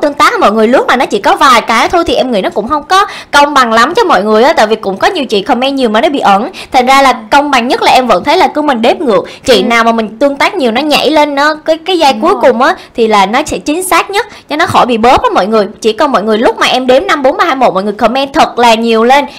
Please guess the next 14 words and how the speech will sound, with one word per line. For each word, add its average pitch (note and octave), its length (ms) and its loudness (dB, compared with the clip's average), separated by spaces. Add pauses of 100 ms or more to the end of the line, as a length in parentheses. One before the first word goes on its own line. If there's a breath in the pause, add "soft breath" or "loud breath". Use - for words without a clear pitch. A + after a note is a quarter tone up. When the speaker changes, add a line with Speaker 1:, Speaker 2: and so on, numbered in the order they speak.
(140 loud breath)
Speaker 1:
Đó, C4+ 220 2 (240 loud breath)
thì, G#3+ 180 2
ờ, G#3+ 100 4
chị G#3 240 0
nào A#3+ 180 0
mà A3+ 120 2
rơi C#4 240 4
đúng C#4+ 240 2
cái A4 120 -2 (300)
nhịp A#3+ 280 0 (140)
cuối D#4+ 240 2
cùng B3 180 2
của A#3 120 0
em C#4+ 260 2